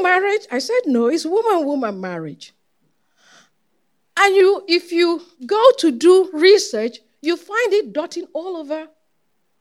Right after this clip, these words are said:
points in Africa, women marrying women. But that woman may be married to a man, but she marries another woman. So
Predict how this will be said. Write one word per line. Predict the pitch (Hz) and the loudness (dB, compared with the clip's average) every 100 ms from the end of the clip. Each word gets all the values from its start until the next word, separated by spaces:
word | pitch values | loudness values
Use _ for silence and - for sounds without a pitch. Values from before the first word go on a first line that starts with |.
| _ _ _ _ | _ _ _ _
points | 320 311 320 - - | -4 -4 -6 -10 -14
in | 277 302 | -14 -12
Africa, | 339 294 277 180 _ - | -14 -18 -18 -20 _ -8
women | 233 330 339 311 | -4 -2 -2 -6
marrying | 330 330 311 | -10 -12 -12
women. | 311 403 226 151 _ _ _ _ _ _ _ _ _ _ _ _ _ _ _ _ _ _ _ _ | -12 -12 -14 -18 _ _ _ _ _ _ _ _ _ _ _ _ _ _ _ _ _ _ _ _
But | 196 320 330 | 0 2 4
that | 370 453 453 | 4 6 8
woman | 381 403 | 8 4
may | 349 | 4
be | 294 | 0
married | 269 302 508 381 - | 2 2 6 4 4
to | 254 | 0
a | 220 | 0
man, | 202 185 214 311 _ _ _ - _ | -2 -10 -12 -16 _ _ _ -20 _
but | 202 311 | 0 0
she | 311 294 | 2 -2
marries | 311 403 370 381 - | -2 -2 -4 -4 -8
another | 254 226 262 277 294 _ _ | -8 -6 -6 -8 -14 _ _
woman. | 214 262 180 165 233 _ _ _ _ _ _ _ _ _ _ _ _ _ _ _ _ _ | -8 -8 -8 -14 -20 _ _ _ _ _ _ _ _ _ _ _ _ _ _ _ _ _
So | - 392 349 _ | -8 -8 -8 _